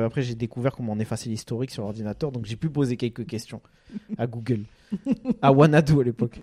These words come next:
Speaker 1: Mais, euh, mais donc, du coup, tu commences à dire des trucs comme ça, et, et ouais, je dirais, j'étais, j'ai une adolescence où j'étais gêné.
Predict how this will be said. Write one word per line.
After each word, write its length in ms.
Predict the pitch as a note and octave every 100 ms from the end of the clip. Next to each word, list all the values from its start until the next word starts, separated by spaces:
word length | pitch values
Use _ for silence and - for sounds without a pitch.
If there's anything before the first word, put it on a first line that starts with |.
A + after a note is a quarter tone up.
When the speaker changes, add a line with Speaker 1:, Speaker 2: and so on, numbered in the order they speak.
| -
Speaker 1:
Mais, 360 | D3+ D3+ D3
euh, 480 | C#3 C3+ C3 C3 B2+
mais 140 | C3+ D3
donc, 140 | D#3+
du 100 | D#3+
coup, 120 | G3
tu 100 | F4
commences 300 | - F#3+ A3+
à 60 | F#3+
dire 160 | E3 D#3+
des 120 | D3+
trucs 180 | D#3+ -
comme 180 | C#3+
ça, 380 | C#3+ G#3 B3 A3+
et, 340 | D3 C3+ C3 B2+ _ - - _ _ _ _ _ -
et 120 | D#3
ouais, 180 | G3 A3
je 60 |
dirais, 160 | D3 F#3+
j'étais, 360 | F3+ C3 C#3+ D3
j'ai 140 | C3
une 80 | C#3
adolescence 580 | C3 C#3 C3+ C#3 G3 -
où 40 |
j'étais 280 | C3+ B2+ B2
gêné. 420 | A#2 C3 C3+ A2+